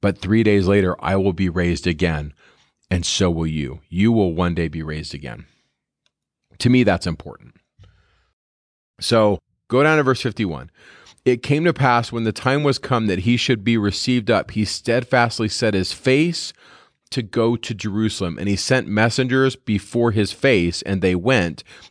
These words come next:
and entered into a village of the Samaritans." One Bible scholar says this. He says, "Galilean pilgrims to the Passover feast in Jerusalem." Remember, Galilee is to the north, so they're walking south.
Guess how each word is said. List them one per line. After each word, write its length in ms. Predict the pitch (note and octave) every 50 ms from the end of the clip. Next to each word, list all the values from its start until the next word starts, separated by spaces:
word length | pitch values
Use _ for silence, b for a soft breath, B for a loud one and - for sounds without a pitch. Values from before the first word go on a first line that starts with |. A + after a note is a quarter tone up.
| B -
and 120 | G2 F#2+ - -
entered 340 | G#2 A2 A2 - C3 A#2
into 280 | G#2+ A2+ G#2 - - A2
a 60 | G#2
village 360 | F#2 E2+ F#2+ F2+ F2+ F2+ E2
of 140 | - - E2+
the 80 | F2 F2+
Samaritans." 840 | - - F#2 F2 F2 E2+ E2 D#2 - - - - - - - - _ _ _ _ _ _ _ _ _ _ _ _ _ _ _ _ _ _ _ _ _ _ b b b b b
One 200 | - G#2+ C3 C#3+
Bible 280 | C3 C3 A#2+ A2 G2+ G2+
scholar 340 | - - - G#2+ G2+ G2 F#2
says 280 | - - F#2 E2+ D2+
this. 460 | D#2 F#2+ D2 A1+ - - - - - - b b b b b b b
He 160 | b - A2
says, 460 | G#2+ - - A2 F#2+ F2 E2+ E2 - B B B B B B B B B _ _ - G#2+ F#2+ - -
"Galilean 640 | - G#2 A2 C#3+ F3 F#3+ F3+ E3 D#3 D#3 D#3 D3 B2+
pilgrims 840 | - - - - E3 F3 C3 F2+ F#2 F#2 F2+ F2 F#2+ G2 - - - _ _ _ _ _ _ _ _ -
to 240 | - - - E3 F3
the 100 | G3 F3
Passover 640 | - - - D3+ D3+ D#3 - - D#3 C#3+ C#3+ C#3
feast 340 | - - C3+ C3+ C3 B2 -
in 120 | C3 A#2+
Jerusalem." 600 | G2+ G#2 A2 B2 C#3 C#3+ C3+ - - E2+ E2+ E2+
Remember, 360 | F2+ F#2+ A2 B2 A#2 E2+ F2 E2
Galilee 440 | D#2+ G2 F#2 G2+ A2+ A#2 B2 C3
is 100 | C3+ A#2+
to 140 | - - D3
the 100 | B2+ C#3
north, 280 | C#3 C3 A2+ F2+ D2+ -
so 140 | - - F#2
they're 160 | F2 F2+ F2+
walking 500 | F2 F2 F#2+ G2 G#2 - - A#2+ A#2+ A#2
south. 420 | - - B2 G#2+ E2+ C2+ - -